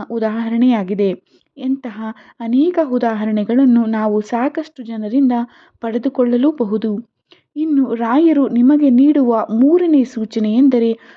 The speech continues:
ಅದುವೇ ಅವರು ನಿಮ್ಮ ಕನಸಿನಲ್ಲಿ ಕಾಣಿಸಿಕೊಳ್ಳುವುದಾಗಿದೆ. ನೀವು ರಾಯರ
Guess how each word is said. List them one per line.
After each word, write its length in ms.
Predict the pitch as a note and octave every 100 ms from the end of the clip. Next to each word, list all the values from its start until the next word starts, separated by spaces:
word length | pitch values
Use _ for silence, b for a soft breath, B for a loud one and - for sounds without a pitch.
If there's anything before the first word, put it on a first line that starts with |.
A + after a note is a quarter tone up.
| B
ಅದುವೇ 400 | A3 G#3+ A3+ A3+ -
ಅವರು 300 | G#3+ G#3+ A3 A3+
ನಿಮ್ಮ 340 | A#3 C4 C#4
ಕನಸಿನಲ್ಲಿ 720 | B3+ G#3+ A3 - A3+ A#3+ A3+ A3+ B B -
ಕಾಣಿಸಿಕೊಳ್ಳುವುದಾಗಿದೆ. 1200 | G#3+ A#3+ D4+ D4 C4+ A#3 A3 A3 G#3 G3 G3+ G#3+ G3+ _ _ -
ನೀವು 340 | B3+ C#4 A#3+ A#3 B B -
ರಾಯರ 420 | G#3 G#3+ C4+